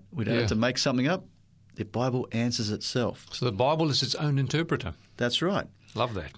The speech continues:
Speaker 1: So when we go to, uh, First Corinthians chapter one, verse twenty-nine to thirty-one, I'm just gonna read the N I V, and then we're gonna read the K G V, the King James Version.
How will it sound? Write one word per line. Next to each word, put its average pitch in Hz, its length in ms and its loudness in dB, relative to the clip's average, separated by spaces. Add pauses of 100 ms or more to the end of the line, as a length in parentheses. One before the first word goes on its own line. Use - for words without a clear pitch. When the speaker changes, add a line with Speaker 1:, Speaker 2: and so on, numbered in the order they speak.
(260)
Speaker 1:
So - 200 2
when 175 180 4
we 185 120 2
go 139 260 4
to, 120 420 2 (460)
uh, 113 220 4 (380)
First 151 360 0
Corinthians 127 480 2
chapter - 280 0
one, 113 320 2
verse 110 220 2
twenty-nine 120 520 2
to 107 40 0
thirty-one, 107 480 2
I'm 151 140 2
just 220 120 -2
gonna 247 140 2
read 175 220 2
the 131 160 2
N 143 120 2
I 135 140 4
V, 117 400 2 (380)
and 131 120 2
then 156 120 4
we're 165 80 4
gonna 143 200 4
read 127 300 4
the 120 260 4 (240)
K 131 360 2
G 113 200 2
V, 98 200 2
the 101 100 2
King 120 280 0
James 107 280 2
Version. 95 480 0